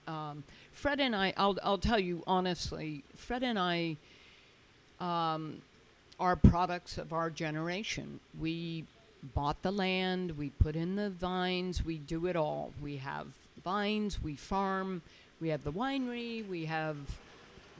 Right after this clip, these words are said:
um, employees serving the wine. Um, we do it all.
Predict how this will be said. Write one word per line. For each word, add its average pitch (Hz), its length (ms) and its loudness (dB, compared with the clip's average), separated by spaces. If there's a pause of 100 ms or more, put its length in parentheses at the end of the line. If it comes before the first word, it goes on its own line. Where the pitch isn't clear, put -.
um, 151 240 -6
employees 175 680 -2
serving 269 420 8
the 214 80 8
wine. 190 680 4 (340)
Um, 160 600 0 (240)
we 170 320 -4 (100)
do 165 200 0
it 160 100 4
all. 147 400 -2